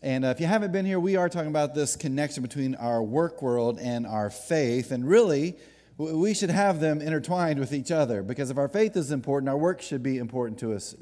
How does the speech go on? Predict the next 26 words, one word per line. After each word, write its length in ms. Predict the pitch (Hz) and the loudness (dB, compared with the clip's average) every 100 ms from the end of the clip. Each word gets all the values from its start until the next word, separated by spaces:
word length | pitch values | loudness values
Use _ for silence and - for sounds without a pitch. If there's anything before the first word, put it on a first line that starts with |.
| 113 | -10
too. 340 | 113 95 87 - - - - | -4 -4 -6 -12 -20 -20 -10
And 100 | 127 | -2
so 100 | 156 | 0
we've 160 | 160 175 | 2 2
been 140 | 170 | 0
spending 300 | - 165 156 | -2 -4 0
the 60 | 156 | 2
last 260 | 147 143 | 2 2
few 100 | 147 | -2
weeks 220 | 143 139 | -2 -2
talking 320 | - 135 127 123 | -4 -4 -4 -6
through, 420 | 135 127 127 113 - - - | -2 0 0 -2 -10 -14 -4
uh, 100 | 117 | -2
the 140 | 127 | -2
study 420 | - - 190 185 | -4 -2 2 4
of 120 | 190 156 | 2 2
work 360 | 170 170 165 | 4 4 2
and, 280 | 127 135 135 | -2 -4 -2
and 80 | 131 | -2
our 80 | 123 | -2
faith 320 | 160 151 139 | 0 0 -2
connected 500 | 143 131 127 - 101 | -4 -2 -4 -6 -10
to 240 | - 170 160 | -4 0 0
it. 100 | 135 | 0
And 120 | 131 | -2
today, 760 | 156 147 208 220 143 123 139 | -4 -2 0 2 4 2 0